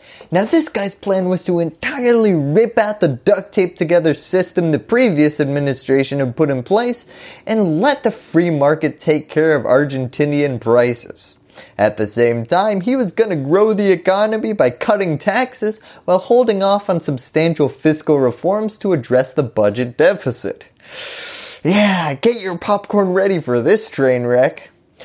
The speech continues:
Now, as is seeming Argentinian presidential tradition at this point, when the torch is passed from one party to the other, the first thing you do is, "Let's default on our debt for the second time in twenty years."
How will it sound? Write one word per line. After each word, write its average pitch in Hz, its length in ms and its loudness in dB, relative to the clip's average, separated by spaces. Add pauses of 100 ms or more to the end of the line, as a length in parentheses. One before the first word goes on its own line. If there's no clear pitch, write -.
(320)
Now, 175 240 0
as 247 280 -6
is 190 260 -4
seeming 214 640 0 (100)
Argentinian 160 800 0
presidential 143 800 0
tradition 151 640 0
at 139 160 -2
this 143 200 0
point, 170 360 -4 (240)
when 240 100 -6
the 240 80 -4
torch 269 400 -4
is 208 80 -2
passed - 480 -10
from 139 220 -2
one 165 260 2
party 165 320 2
to 151 140 -4
the 127 180 0
other, 208 420 0 (280)
the 277 80 -8
first 285 400 -4
thing 233 160 0
you 202 100 0
do 196 380 2
is, 135 440 -4
"Let's - 280 -4
default 214 500 -2
on 208 140 2
our 165 160 2
debt 139 440 -2
for - 140 -6
the 117 140 0
second 135 480 -2
time 139 260 2
in 131 80 -4
twenty 139 320 0
years." 131 640 -4